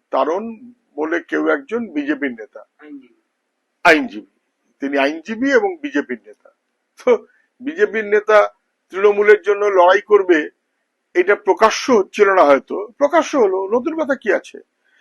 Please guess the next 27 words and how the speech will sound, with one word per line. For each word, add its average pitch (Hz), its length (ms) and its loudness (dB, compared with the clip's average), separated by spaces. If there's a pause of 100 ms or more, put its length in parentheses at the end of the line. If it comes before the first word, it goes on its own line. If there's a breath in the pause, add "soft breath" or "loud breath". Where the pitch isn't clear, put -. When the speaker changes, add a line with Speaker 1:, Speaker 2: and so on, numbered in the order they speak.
(340)
Speaker 1:
তৃণমূলে 311 600 6
থেকে 302 200 4 (140)
বিজেপি, 220 380 4 (320)
বিজেপিতে 208 640 0
থেকে 277 260 0
তৃণমূল, 143 540 -2 (460)
এইটাই 269 400 4 (720)
সবাই 208 320 2
বুঝতে 160 300 -4
পারছেন। - 340 -10 (760 soft breath)
এবং 220 260 6
বিজেপি 269 540 4
যে 320 60 8
আসলে 254 340 8 (240)
বিপদে 240 400 4
পড়লে 262 200 6 (100)
তৃণমূলকে 233 420 2 (100)
রক্ষা 226 240 2
করবে, 190 340 4 (100)
এটা 226 120 -10
না 269 160 4
বোঝার 339 240 6
কোনো 330 180 0
কারণ 302 300 4
নেই। 233 160 -2 (120)
পশ্চিমবাংলার 269 560 4
সরকার 269 480 4